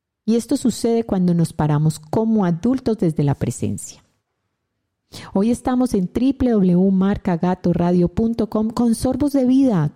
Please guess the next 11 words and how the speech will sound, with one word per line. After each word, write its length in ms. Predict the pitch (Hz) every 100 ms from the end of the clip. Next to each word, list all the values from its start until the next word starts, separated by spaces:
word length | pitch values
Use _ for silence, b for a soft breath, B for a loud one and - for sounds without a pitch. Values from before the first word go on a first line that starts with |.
| -
todos 480 | 180 185 196 269
los 260 | 294 311 220
miércoles 560 | 196 208 214 - 220 -
a 60 |
las 160 | 175 165
siete 300 | 175 160 170
y 20 |
media 340 | 160 156 156
de 80 | 147
la 120 | 139
noche, 420 | 139 135 - -